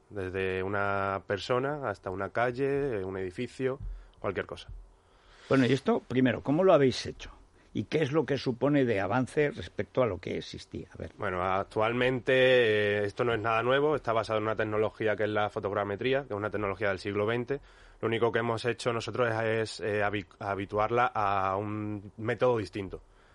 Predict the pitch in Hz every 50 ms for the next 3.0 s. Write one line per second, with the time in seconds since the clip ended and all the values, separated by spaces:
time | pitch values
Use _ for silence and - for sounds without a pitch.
0 | - - - 95 98 110 113 104 101 - - 104 104 107 110 110 113 98 110 107
1 | - - 117 104 95 110 98 - 110 107 104 110 123 127 - 143 143 139 _ _
2 | _ - 107 104 98 98 95 95 95 95 95 95 92 95 95 90 90 87 92 87